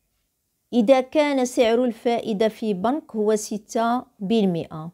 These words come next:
فهذا يعني أن كل مائة درهم تودع في البنك لمدة سنة كاملة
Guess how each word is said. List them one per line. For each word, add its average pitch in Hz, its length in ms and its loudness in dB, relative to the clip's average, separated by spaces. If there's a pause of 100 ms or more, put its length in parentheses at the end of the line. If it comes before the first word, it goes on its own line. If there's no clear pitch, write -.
فهذا 202 440 2
يعني 170 640 -2
أن 170 600 -6 (760)
كل 254 400 4
مائة 233 300 0 (140)
درهم 226 400 2
تودع 214 500 -2
في - 160 -8
البنك 190 520 -4
لمدة 185 540 0
سنة 165 340 -4
كاملة 160 800 -4